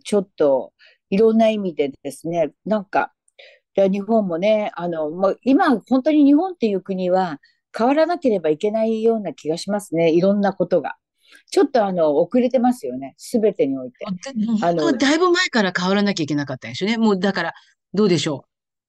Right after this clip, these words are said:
Speaker 2: これ、三十年、で、あの、バブルが弾けたのが八十年代じゃないですか。
Speaker 1: はい。
Speaker 2: だから、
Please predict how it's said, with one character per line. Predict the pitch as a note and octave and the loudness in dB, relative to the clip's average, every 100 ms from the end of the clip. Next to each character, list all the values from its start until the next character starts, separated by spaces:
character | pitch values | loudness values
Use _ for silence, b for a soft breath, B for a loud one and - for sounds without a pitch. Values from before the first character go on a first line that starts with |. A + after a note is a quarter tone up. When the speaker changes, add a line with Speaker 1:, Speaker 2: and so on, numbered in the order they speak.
| _ _ | _ _
Speaker 2:
こ | - G3 | -2 2
れ、 | F#3+ F3+ F3 F3+ A3 | 2 2 0 -4 -4
三 | - D#4 | 2 4
十 | D#4+ E4+ | 4 6
年、 | D#4+ G3 | 4 2
で、 | F#3+ A3 | -2 -2
あ | F#3+ | -4
の、 | F#3+ F#3 | -4 -6
バ | G#3 F4 | -2 0
ブ | F#4 | 4
ル | C4 | 2
が | F#3 | 2
弾 | F3+ | 0
け | G#3 F#3+ | 0 0
た | D3+ | -2
の | |
が | D3 C#3+ | -4 -6
八 | E3+ G#3+ | -4 2
十 | D4+ | 4
年 | D4+ C#4+ | 6 6
代 | F3 | 2
じ | C#3+ | -2
ゃ | |
な | G#2+ | -8
い | |
で | F#2+ | -14
す | |
か。 | - - _ _ _ _ _ _ | -20 -20 _ _ _ _ _ _
Speaker 1:
は | G#3+ A3+ | -2 0
い。 | |
Speaker 2:
だ | B3 | 0
か | A3+ | 2
ら、 | A#3+ B3 D#3 | 0 0 -2